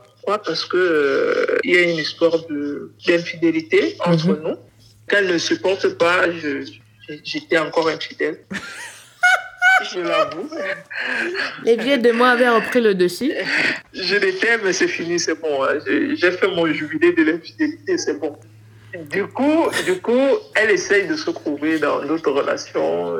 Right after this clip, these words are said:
Speaker 1: J'essaye tant bien que mal aussi d'avancer, mais ça ne donne pas.
Speaker 2: Mhm.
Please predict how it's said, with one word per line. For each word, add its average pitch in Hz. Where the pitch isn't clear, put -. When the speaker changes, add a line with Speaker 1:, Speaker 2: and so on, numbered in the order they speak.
Speaker 1:
J'essaye 185
tant 180
bien 170
que 175
mal 156
aussi 147
d'avancer, -
mais -
ça -
ne -
donne -
pas. -
Speaker 2:
Mhm. 185